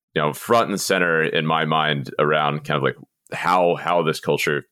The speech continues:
where, where this culture comes from in the modern, modern day. Um, and I, I've,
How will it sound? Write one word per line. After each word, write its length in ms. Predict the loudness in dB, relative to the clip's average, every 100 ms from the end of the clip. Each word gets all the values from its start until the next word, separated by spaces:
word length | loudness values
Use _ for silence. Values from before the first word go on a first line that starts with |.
| _ _ _ _ _ _
where, 240 | -4 -2 2
where 200 | 2 2
this 160 | 0
culture 260 | 0 0 0
comes 260 | 0 -2 0
from 140 | 0
in 40 | 2
the 60 |
modern, 380 | 2 2 0 -2 -2
modern 300 | 0 0 0
day. 220 | -2 -2 _ _ _ -2
Um, 220 | 0 0
and 100 | 0
I, 240 | 0 0 -2
I've, 180 | -4